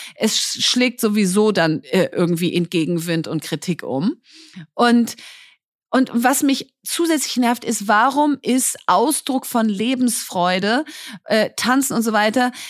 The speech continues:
gleich wieder ein Indikator für, ne, dann kann sie ja nicht so viel I Q haben, nicht so gut sein, nicht so, nicht so gute Politik machen und so. Also was hat das eine mit dem anderen zu tun? Denn,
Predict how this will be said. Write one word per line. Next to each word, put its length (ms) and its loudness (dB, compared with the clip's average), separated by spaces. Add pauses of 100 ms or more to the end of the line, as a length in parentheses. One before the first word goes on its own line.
(120)
gleich 380 2
wieder 120 0
ein 80 2
Indikator 640 2
für, 400 0 (260)
ne, 140 2
dann 200 2
kann 260 2
sie 140 0
ja 220 4
nicht 280 0
so 140 -2
viel 220 -2
I 60 -2
Q 240 0
haben, 180 4
nicht 200 0
so 120 -2
gut 260 -6
sein, 280 0
nicht 180 0
so, 200 -2
nicht 400 -2
so 100 -2
gute 240 -4
Politik 580 -2
machen 280 2
und 100 0
so. 140 0
Also 260 2
was 140 2
hat 100 2
das 140 0
eine 220 2
mit 120 2
dem 120 0
anderen 300 2
zu 140 -2
tun? 360 -2 (800)
Denn, 460 4